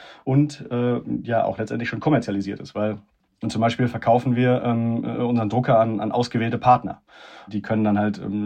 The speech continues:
einen, einen besseren Zugriff auf, auf die Technologie haben, äh, für nicht kommerzielle Anwendungen. Also die Plattform und im Grunde Celrix und das Prinzip ist, ist validiert, das funktioniert. Wenn wir jetzt sagen, okay, wir gehen damit jetzt in den Menschen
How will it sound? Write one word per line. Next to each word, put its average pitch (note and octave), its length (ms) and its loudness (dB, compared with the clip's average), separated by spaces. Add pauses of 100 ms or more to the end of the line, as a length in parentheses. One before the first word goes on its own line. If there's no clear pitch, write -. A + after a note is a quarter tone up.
(140)
einen, G#2 460 0
einen G2+ 160 -2
besseren A2+ 360 -4
Zugriff B2 420 0
auf, - 400 -8
auf F#2+ 140 -10
die G2+ 100 -10
Technologie G#2+ 540 -2
haben, G#2+ 340 4 (460)
äh, G#2 180 0
für A2 200 -2
nicht A#2 280 2
kommerzielle A2+ 500 2
Anwendungen. G#2+ 400 2 (280)
Also G#2 320 0 (120)
die A2 160 -8
Plattform E3 680 2
und G#2+ 320 -6
im G#2 120 -6
Grunde G#2 260 -2
Celrix C#3 580 0
und G2+ 160 -10
das G2+ 80 -10
Prinzip - 480 -6
ist, - 160 -12
ist - 200 -16
validiert, G#2+ 520 0 (140)
das - 100 -14
funktioniert. B2+ 600 2 (440)
Wenn A2+ 100 0
wir A#2 80 2
jetzt A#2+ 160 2
sagen, A#2+ 240 6
okay, B2 180 2
wir A2+ 100 0
gehen B2 220 2
damit B2 280 4
jetzt A#2 160 -4
in A#2 60 0
den G#2+ 100 2
Menschen D#3+ 520 2